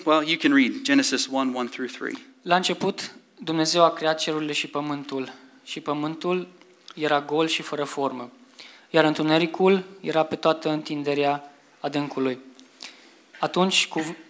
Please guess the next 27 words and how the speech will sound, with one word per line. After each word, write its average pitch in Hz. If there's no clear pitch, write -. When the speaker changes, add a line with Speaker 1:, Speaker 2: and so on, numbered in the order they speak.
Speaker 2:
uh, 151
Duhul 160
lui 160
Dumnezeu 151
se -
plimba 151
peste 147
fața 143
apelor. 135
Speaker 1:
The 139
same 196
themes 180
are 151
in 147
John 143
one. 120
God 151
speaks -
and 143
there's 135
light 139
and 156
darkness. 131
Speaker 2:
Aceleași, 180
uh, 151
teme 165
le 156